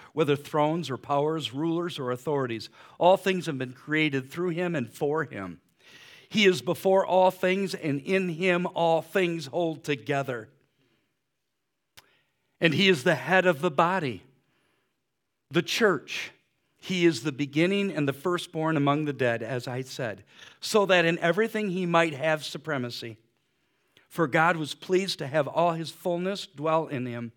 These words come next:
and through him to reconcile to himself all things, whether things on earth or things in heaven, by making peace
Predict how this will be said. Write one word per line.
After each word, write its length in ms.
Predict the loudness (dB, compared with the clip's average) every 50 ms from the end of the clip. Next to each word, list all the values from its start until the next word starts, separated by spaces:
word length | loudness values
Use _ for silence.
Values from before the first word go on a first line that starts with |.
| _ -20 -20 -20 -20 -20 -12 _
and 240 | -2 -2 -2 -2 -2
through 260 | -2 0 0 0 0
him 280 | -2 -2 -2 -2 -2 -4
to 120 | -6 -10
reconcile 800 | -6 -4 -2 -2 -2 -2 -4 -4 -4 -2 0 2 4 4 2 2
to 100 | -2 -6
himself 420 | -6 -6 -6 -6 -4 -2 -2 -2 -2 -2
all 220 | 0 0 0 0
things, 520 | 0 -2 -2 -2 -2 -2 -4 -6 -10 -14 -18 _ -20 -20 -20 -14 0
whether 260 | 2 2 4 4 2
things 360 | 0 0 0 0 0 0 0
on 160 | 0 0 0 0
earth 340 | 0 0 0 0 -2 -6 -12 _ _ _ -20 -20 _ _
or 120 | -2 -2 -2
things 400 | 0 0 0 0 0 0 0 0
in 80 | -2
heaven, 440 | 0 2 2 2 2 0 -2 -6 -10 -16 _ _ -20 -20 -20 _ _
by 160 | 2 2 4
making 380 | 6 4 4 2 0 -4 -6 -6
peace 640 | -8 -8 -6 -4 -2 0 0 -2 -2 -6 -10 -12